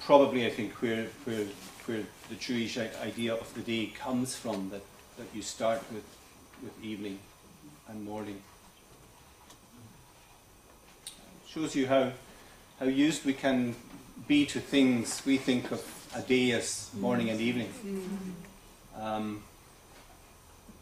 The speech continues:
Speaker 1: where did we get that from? The Jews base it on the Bible, so they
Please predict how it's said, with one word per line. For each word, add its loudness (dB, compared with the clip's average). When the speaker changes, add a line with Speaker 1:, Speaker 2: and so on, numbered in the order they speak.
Speaker 1:
where -8
did -12
we -8
get 0
that -4
from? -4
The -16
Jews -2
base -4
it -6
on -2
the -2
Bible, 0
so -8
they -4